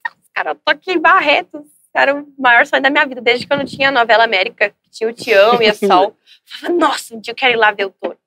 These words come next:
Speaker 1: <laughs> O touro bandido. Ele morreu, né? Mas tudo bem.
Speaker 2: É verdade, o touro bandido acabou morrendo.
Speaker 1: Uhum.
Speaker 2: É, descanse em paz.
Speaker 1: Uhum.
Speaker 2: <laughs>
Speaker 1: Essas coisinhas, assim, que, tipo, parece que não tem valor, mas pra mim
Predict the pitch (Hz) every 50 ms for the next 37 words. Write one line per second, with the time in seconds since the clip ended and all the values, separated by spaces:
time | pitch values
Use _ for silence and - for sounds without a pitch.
0 | _ - - - 349 - 339 269 208 - - 233 226 208 - 190 185 - - 165
1 | _ _ _ _ _ - 285 339 415 294 277 240 220 214 190 180 190 _ _ _
2 | - - _ _ _ - _ - - 302 147 147 127 131 131 127 123 120 120 117
3 | 120 123 120 _ _ - - - - - - 226 - 226 226 - - - 480 233
4 | 226 233 - - - 233 - 226 220 _ _ _ _ _ 220 208 - - 220 -
5 | _ _ _ _ _ _ _ - - 123 117 117 123 117 117 117 - _ _ -
6 | - - - - - 175 190 180 - - 180 175 _ - 170 - - - - 277
7 | 359 381 339 294 349 440 - - - - - 466 554 508 523 508 494 466 - 523
8 | 523 466 427 427 440 453 440 427 370 370 - - 359 349 349 330 311 285 262 247
9 | - _ _ _ _ _ _ _ _ - 277 254 - 294 247 269 254 302 262 277
10 | - - 320 302 285 294 302 277 277 277 269 254 262 269 - - 285 254 254 254
11 | 247